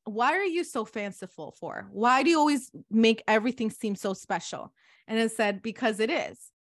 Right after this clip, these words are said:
And I, I'm like, "What's fanciful mean?" So I went to go search it. I'm like, "Wow, like,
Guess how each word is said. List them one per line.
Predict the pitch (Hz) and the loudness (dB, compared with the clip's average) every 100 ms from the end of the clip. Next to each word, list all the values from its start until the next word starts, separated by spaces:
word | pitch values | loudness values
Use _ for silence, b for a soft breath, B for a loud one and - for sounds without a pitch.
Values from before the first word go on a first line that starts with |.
| _ _ _ _ 233 | _ _ _ _ -2
And | 233 226 226 226 | 0 2 0 0
I, | 226 220 220 | 0 0 -2
I'm | 254 | -4
like, | 240 | -2
"What's | 233 - - | -4 -8 -8
fanciful | 220 226 269 226 - 185 | -6 -6 -6 -10 -8 -8
mean?" | 180 185 | -6 -8
So | - | -2
I | 202 | -2
went | 202 214 247 | 0 -2 -2
to | |
go | 233 | -2
search | 254 - 180 262 | -2 -4 -6 -2
it. | |
I'm | 285 | 2
like, | 247 - | 2 0
"Wow, | 175 185 165 | 0 2 2
like, | 170 180 | -2 -8